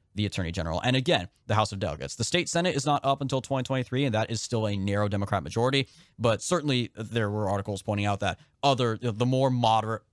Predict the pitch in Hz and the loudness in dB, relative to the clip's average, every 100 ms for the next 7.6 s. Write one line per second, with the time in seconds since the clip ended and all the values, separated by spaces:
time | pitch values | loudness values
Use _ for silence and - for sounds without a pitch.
0 | _ _ _ 107 101 - 110 104 104 98 | _ _ _ 0 0 -2 -2 0 0 -2
1 | 104 - 92 - 95 92 98 - 113 101 | -4 0 -2 0 -2 -4 -6 -4 -2 -2
2 | 92 85 104 98 98 95 98 - - - | -2 -2 -2 0 -2 0 -2 -2 -12 -20
3 | _ - 127 117 - 87 - 85 - 113 | _ 0 2 2 2 2 0 -4 0 0
4 | 107 98 90 _ _ _ _ _ _ _ | 0 0 -4 _ _ _ _ _ _ _
5 | - 135 - 120 104 117 107 120 107 104 | -2 0 2 0 2 -2 0 0 0 -2
6 | 101 101 110 - 110 104 - 113 92 95 | -2 -2 0 0 2 0 0 -4 -4 -2
7 | 104 101 - 107 101 | 0 0 2 2 0